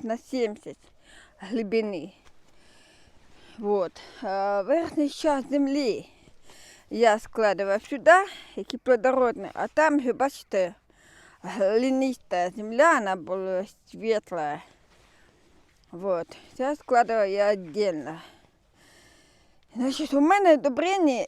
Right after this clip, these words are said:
немає. П-, удобрення, гласне, відро, півтора можна. Удобрення у мене немає.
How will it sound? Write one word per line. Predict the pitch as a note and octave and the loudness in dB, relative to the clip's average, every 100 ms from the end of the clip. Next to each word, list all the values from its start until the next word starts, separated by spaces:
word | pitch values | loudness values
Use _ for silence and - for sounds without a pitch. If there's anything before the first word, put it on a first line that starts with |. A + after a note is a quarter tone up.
| - - | -10 -18
немає. | F#3+ A#3 C4 C4 C4 F#3+ D3 C#3+ _ _ | -10 -2 0 4 4 4 0 -10 _ _
П-, | - A3 G3 F3 F3+ - - - - | -2 0 0 -2 -6 -10 -18 -20 -18
удобрення, | - G3+ A#3+ E4 F#4+ D4+ D3 C3 - - - | -4 0 2 0 0 0 -2 -8 -14 -20 -18
гласне, | A#3 B3 B3+ B3+ A3+ F#3+ F#3 | -10 -2 6 6 6 -2 -8
відро, | G#3 G#3 C4 C#4+ | -6 0 2 2
півтора | - F#3 - G#3+ A#3 A3+ | 0 -8 -4 0 2 2
можна. | G#3 G3+ G3+ D#3 - _ - - - - _ _ _ | 0 -6 -10 -14 -16 _ -20 -20 -20 -20 _ _ _
Удобрення | F#3 B3 C#4 F#4 E4+ B3+ | -2 0 4 4 4 2
у | |
мене | A#3 C4 B3 | 0 0 0
немає. | A3+ B3+ B3+ A3+ E3+ C3 D#3 | 0 0 4 4 4 0 -8